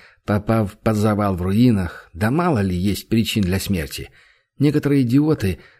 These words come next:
вон вообще пытаются лезть на территории, на которых можно встретить желтоглазых. Так кто виноват?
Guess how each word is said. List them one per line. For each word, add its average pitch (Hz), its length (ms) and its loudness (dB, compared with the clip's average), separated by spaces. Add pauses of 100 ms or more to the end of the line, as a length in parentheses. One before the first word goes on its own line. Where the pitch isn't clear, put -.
(120)
вон 123 280 2
вообще 127 440 0
пытаются 101 500 -2
лезть 120 380 0
на 107 100 0
территории, 104 720 0 (220)
на 104 100 0
которых 127 400 0
можно 135 360 0
встретить 135 560 0
желтоглазых. 113 1000 -2 (340)
Так - 140 -6
кто - 180 2
виноват? 82 540 0